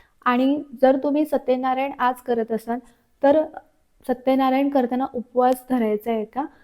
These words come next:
तर असं अजिबात नाहीये. पूजा मांडणी करून पूजा करू शकता, पण जे लोक पौर्णिमेला उपवास ठेवतात त्यांनी बुधवारी करावा उपवास. माघ महिन्याच्या पौर्णिमेला अनन्यसाधारण महत्त्व आहे.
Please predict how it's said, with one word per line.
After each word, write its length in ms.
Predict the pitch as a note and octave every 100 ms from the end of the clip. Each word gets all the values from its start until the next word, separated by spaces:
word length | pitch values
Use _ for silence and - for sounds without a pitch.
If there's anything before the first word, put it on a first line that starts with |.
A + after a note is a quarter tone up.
| _ _
तर 100 | C4 -
असं 220 | A3+ -
अजिबात 460 | C4+ A3+ G3 G#3 G#3 G#3
नाहीये. 240 | G3 G#3 D4 _ _ _
पूजा 240 | B3+ A#3 A3+
मांडणी 320 | A3+ G#3 G3+
करून 260 | G3+ B3
पूजा 300 | D#4+ B3+ G#3+
करू 220 | A3+ G3 F#3+
शकता, 340 | G3+ - - G3
पण 220 | C4+ D4 C4+
जे 260 | A#3+ C4+
लोक 240 | C#4 B3 C4+
पौर्णिमेला 720 | - A3 G#3+ A3 C4+ B3 B3+
उपवास 480 | A#3 - G#3+ A3 A3+
ठेवतात 320 | A#3+ F#3 - F#3 - _ _
त्यांनी 240 | - B3 D#4+ - -
बुधवारी 460 | B3 A3 A3 G#3
करावा 400 | G#3+ G3 F3+ F3
उपवास. 420 | F3+ F3+ - - - - B3+ - _ -
माघ 280 | A3+ B3+ D4 D4
महिन्याच्या 460 | C4 A#3+ A#3 B3
पौर्णिमेला 720 | B3+ A#3+ G#3+ G#3+ G#3+ G3 G3+ -
अनन्यसाधारण 1080 | - G#3+ A#3 C#4+ D#4+ D4 A3+ F#3+ G#3 A3+ D4+
महत्त्व 380 | C#4 B3+ G#3+ G#3
आहे. 500 | G3 F#3 G3+ -